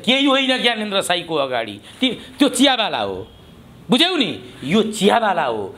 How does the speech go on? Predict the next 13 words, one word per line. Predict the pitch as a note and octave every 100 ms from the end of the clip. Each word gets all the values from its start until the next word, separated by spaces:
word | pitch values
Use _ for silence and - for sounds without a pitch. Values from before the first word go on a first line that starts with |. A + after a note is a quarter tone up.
| -
ज्ञानेन्द्र | D3 G3+ G#3 F3+
साई | - F3+
के | D3 G3
हो? | C#3 G2 - - -
ज्ञानेन्द्र | C3+ G3+ A#3+ A#3+ B3
साईले | - - F#3+ G#3 G#3
त | G#3 G3+
छ | -
नि, | B3 C#4+ G#3 - - - - -
ज्ञानेन्द्र | F#3 F#3 F3
साईले | F3+ F3+ F3
के | E3+ D#4+
देखाउँछन्? | F#4 C#4 E4+ D#4+